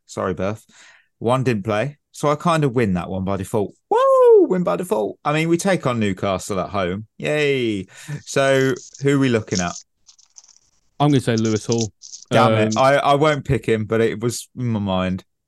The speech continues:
Speaker 2: Be-, just because I, I think he's, he's quite literally the only player at the moment who I have any faith in to do anything at all. Uh, you know, like, it, it's incredible how, <laughs> how much this season has broken us all as <laughs> Chelsea fans.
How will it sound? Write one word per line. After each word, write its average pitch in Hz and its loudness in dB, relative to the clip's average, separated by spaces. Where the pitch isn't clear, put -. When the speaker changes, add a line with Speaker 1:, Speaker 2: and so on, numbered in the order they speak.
Speaker 2:
Be-, 156 0
just 160 0
because 143 0
I, 131 0
I - 2
think 139 -4
he's, 131 -6
he's 143 -4
quite 135 0
literally 123 0
the 110 -4
only 110 0
player 104 -2
at 110 -4
the 120 -2
moment 110 -2
who 110 -2
I 110 0
have 107 -4
any 110 -2
faith 104 -4
in 98 -4
to 110 -8
do 98 -4
anything 98 -4
at 85 -10
all. 90 -4
Uh, 113 -2
you 127 2
know, 110 0
like, 113 -4
it, 143 -10
it's 139 0
incredible 123 0
how, 120 -4
<laughs> - -20
how 139 2
much 131 -2
this 117 -2
season 110 0
has 98 -2
broken 107 -2
us 95 -6
all 101 -4
as 117 -2
<laughs> - -16
Chelsea - 0
fans. 107 -2